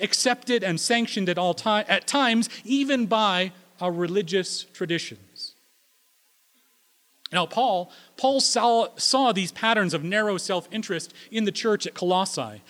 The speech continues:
He wrote them a letter decrying their patterns of fusing pagan and Judaic belief in ways that worked against the community, worshiping angels as intermediaries to God,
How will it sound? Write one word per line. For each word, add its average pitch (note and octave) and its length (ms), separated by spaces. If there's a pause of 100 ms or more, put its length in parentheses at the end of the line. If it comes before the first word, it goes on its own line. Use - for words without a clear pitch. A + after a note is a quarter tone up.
(140)
He A#3+ 140
wrote C4+ 260
them A#3+ 140
a G#3+ 40
letter A3 320
decrying A3+ 800
their F3 140
patterns F3+ 500
of D3 140
fusing A3 720
pagan G#3+ 480
and E3+ 160
Judaic F#3 540
belief G3 360
in F3+ 140
ways G3+ 300
that F#3 180
worked G3+ 380
against F#3+ 560
the E3+ 80
community, F3+ 520 (300)
worshiping A3 560
angels F#3 560
as D3+ 100
intermediaries F3+ 680
to B2+ 80
God, D3 400